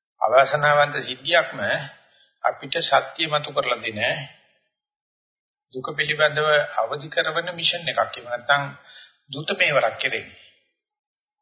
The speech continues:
ඉතින් මේ දූත මේවර හරියට දන්නවනම් ඒක නා ඒක අභග්යයකට සලකන්නේ නැහැ, කරුණයකට සලකන්නේ නැහැ.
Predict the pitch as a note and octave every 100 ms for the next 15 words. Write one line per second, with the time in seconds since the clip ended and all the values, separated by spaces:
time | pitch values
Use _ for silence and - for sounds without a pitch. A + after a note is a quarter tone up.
0 | _ D3+ C#3+ C#3+ C#3 D3+ C3+ F3+ F3+ E3
1 | C#3 C#3+ D#3+ C#3 A#2 C3+ G3+ G#3 A2 A#2
2 | G3+ - _ _ _ _ - D3+ D3+ E3
3 | E3+ D#3+ D#3+ C3+ B2 D3+ E3 E3+ E3 -
4 | D#3 E3+ D3 A#2+ A#2+ D3+ D#3 B2 C3+ D#3
5 | D#3+ D3+ E3+ C3 A2 A#2 A#2+